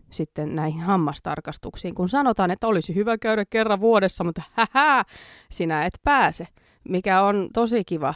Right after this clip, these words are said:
niin mä mietin, että mä nyt alan säästämään myös rahaa yksityiselle hammaslääkärille, että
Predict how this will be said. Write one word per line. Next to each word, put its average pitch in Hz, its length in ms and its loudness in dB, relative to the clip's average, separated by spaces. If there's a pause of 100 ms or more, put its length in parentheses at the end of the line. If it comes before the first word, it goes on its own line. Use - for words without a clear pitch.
(120)
niin 175 120 -4
mä 196 80 0
mietin, 240 280 2
että 226 120 -2
mä 208 80 2
nyt 220 160 -2
alan 233 260 2
säästämään 185 640 0
myös 160 220 0
rahaa 220 500 0
yksityiselle 175 920 -2
hammaslääkärille, 160 1080 -2 (840)
että 165 300 -4